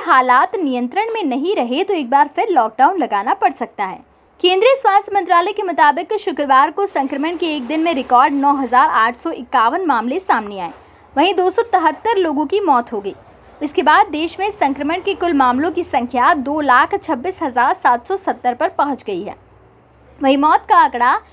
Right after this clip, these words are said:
छह हज़ार तीन सौ अड़तालीस पर पहुंच गया है।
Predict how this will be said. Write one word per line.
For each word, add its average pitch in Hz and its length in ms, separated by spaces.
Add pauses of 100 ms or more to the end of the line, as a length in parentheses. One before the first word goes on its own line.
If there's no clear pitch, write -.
(260)
छह 403 240
हज़ार 370 320
तीन 339 180
सौ 403 120
अड़तालीस 240 500
पर 392 140
पहुंच 269 420
गया 185 140
है। - 100